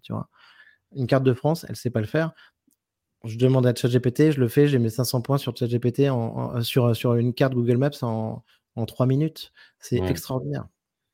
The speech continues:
Speaker 2: Non, c'est fou. Et puis les possibilités que ça va amener bientôt. Tu vois, là, j'ai envie de lui dire, euh, j'ai envie de lui dire de... En fait, aujourd'hui, il écrit, mais j'ai envie de lui donner des actions bientôt, tu vois. Prends le contrôle
Speaker 1: Ouais.
Speaker 2: de mes mails et fais ci, fais ça, et cetera. Je pense que ça, c'est, ça sera le nouveau pas, tu vois.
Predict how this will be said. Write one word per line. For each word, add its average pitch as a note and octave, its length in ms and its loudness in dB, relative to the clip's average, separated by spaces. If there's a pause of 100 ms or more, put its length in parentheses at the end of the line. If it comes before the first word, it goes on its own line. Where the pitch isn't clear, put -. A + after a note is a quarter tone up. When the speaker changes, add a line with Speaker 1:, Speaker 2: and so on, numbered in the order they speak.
(200)
Speaker 2:
Non, G#2 140 2
c'est G2 220 -2
fou. A2+ 280 -6
Et G2 60 -2
puis F#2+ 160 -8
les F#2+ 100 2
possibilités G2+ 600 -2
que - 40 -10
ça G2 100 -2
va G2+ 100 4
amener A2 240 0
bientôt. G2 480 0 (560)
Tu - 80 -4
vois, A2 80 6
là, A2+ 220 6
j'ai G2+ 120 2
envie G#2 180 6
de F#2+ 60 0
lui G2 80 0
dire, A2 300 2
euh, F#2 240 2 (1400)
j'ai - 100 -4
envie F#2+ 160 2
de G2+ 60 0
lui G#2 80 0
dire A#2 240 4
de... F#2+ 340 2
En G2 160 -6
fait, B2+ 320 0
aujourd'hui, A2 440 2
il A2 100 0
écrit, A2 280 0
mais C3+ 120 4
j'ai G#2 100 0
envie G2+ 160 0
de F#2+ 60 -6
lui G2 80 -4
donner G#2 240 0
des G2+ 180 -2
actions G#2 320 -4
bientôt, F#2+ 380 -6
tu - 140 -12
vois. F#2 180 -10 (240)
Prends G#2+ 140 0
le G2 60 0
contrôle G#2 360 0
Speaker 1:
Ouais. G2+ 80 2
Speaker 2:
de G2+ 40 0
mes G2+ 120 0
mails G#2+ 260 0
et F#2+ 80 0
fais F#2+ 140 -6
ci, - 160 -14
fais F#2+ 120 -8
ça, G#2 300 -6
et F#2+ 60 -8
cetera. G2 340 -8
Je F#2 100 -12
pense F#2+ 220 -8
que - 80 -14
ça, G2 160 -10
c'est, F2+ 280 -8
ça - 120 -14
sera - 160 -14
le F2+ 80 -8
nouveau F2+ 220 -8
pas, F2+ 180 -12
tu - 140 -20
vois. E2+ 80 -18